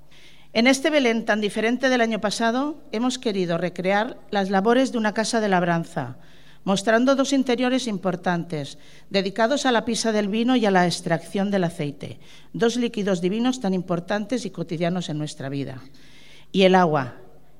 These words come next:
que en sí es vida, también está muy presente.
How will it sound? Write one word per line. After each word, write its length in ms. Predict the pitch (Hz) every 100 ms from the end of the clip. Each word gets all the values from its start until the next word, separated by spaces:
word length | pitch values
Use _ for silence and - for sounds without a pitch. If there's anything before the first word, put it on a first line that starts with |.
| -
que 180 | - 185
en 120 | 170
sí 280 | 151 - 240
es 140 | 208 180
vida, 360 | 170 147 - -
también 280 | 156 170
está 220 | 175 170 165
muy 160 | 156
presente. 640 | 151 143 - 123 120 -